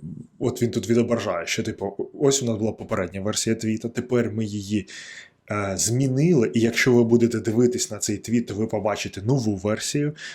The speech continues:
але тут у вас буде спеціальна якась кнопка, яка дозволить вам переглянути попередні версії. А далі для того, щоб, ем, м, типу, ось тут, ем, ми будемо показувати,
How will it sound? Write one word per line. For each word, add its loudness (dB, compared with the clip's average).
але 2
тут 0
у 6
вас 2
буде 2
спеціальна -2
якась -8
кнопка, 0
яка -2
дозволить 2
вам 0
переглянути -2
попередні -2
версії. -8
А -2
далі 4
для 2
того, 4
щоб, 2
ем, -2
м, -2
типу, 2
ось 0
тут, 0
ем, -2
ми 2
будемо 2
показувати, -2